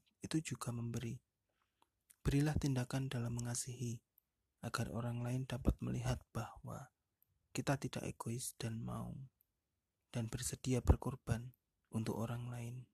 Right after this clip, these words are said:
sama seperti Kristus telah mengorbankan dirinya untuk menebus dosa-dosa kita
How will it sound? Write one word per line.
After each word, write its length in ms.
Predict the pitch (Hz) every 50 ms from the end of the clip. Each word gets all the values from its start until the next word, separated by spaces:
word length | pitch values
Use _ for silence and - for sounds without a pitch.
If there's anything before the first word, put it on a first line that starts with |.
| _ _ _ _ _ _ _ _ _ _ _ _ _ - -
sama 320 | - 135 127 131 135 139
seperti 480 | 139 - - - - - - - 117 -
Kristus 400 | - 120 - - - 131 - -
telah 240 | - 127 120 123 - -
mengorbankan 640 | 110 117 117 110 120 - - 117 120 120 120 120 120
dirinya 480 | 120 117 113 120 117 123 120 113 110 - _ _ _ _ _ _ _ _ _ _ _ _
untuk 240 | - - 117 110 -
menebus 480 | 110 113 117 117 113 - - 120 - -
dosa-dosa 640 | - 120 117 - - 117 - - 120 - - -
kita 260 | - - - - 127